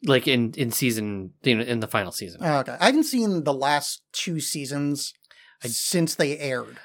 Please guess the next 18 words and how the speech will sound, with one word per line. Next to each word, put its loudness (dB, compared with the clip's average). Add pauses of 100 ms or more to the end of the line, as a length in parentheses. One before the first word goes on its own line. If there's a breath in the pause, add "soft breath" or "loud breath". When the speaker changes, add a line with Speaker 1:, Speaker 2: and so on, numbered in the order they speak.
(140 loud breath)
Speaker 1:
I 2
just 2
rewatched 0
them, 0
Speaker 2:
Yeah. 2
Speaker 1:
and -2
I 0
will -2
tell 0
you 0
this: -8 (280)
uh, 0 (340)
have 0
some -6
Kleenex. -4
You're -10
gonna -4
cry -8